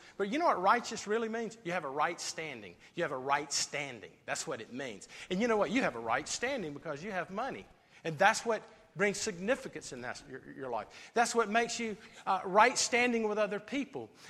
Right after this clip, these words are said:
But you see, the righteousness that God talks about, the most important righteousness, is that you this morning have a right standing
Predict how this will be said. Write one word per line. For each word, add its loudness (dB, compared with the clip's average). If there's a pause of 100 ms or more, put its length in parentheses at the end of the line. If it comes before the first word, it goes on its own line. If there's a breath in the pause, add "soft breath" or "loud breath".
But -4
you -2
see, 0 (200 loud breath)
the 2
righteousness 4
that 0
God 6
talks 4
about, 2 (160 loud breath)
the 0
most 4
important 0
righteousness, 0 (180 loud breath)
is 2
that 2
you 2
this 0
morning 0
have 0
a 2
right 6
standing -2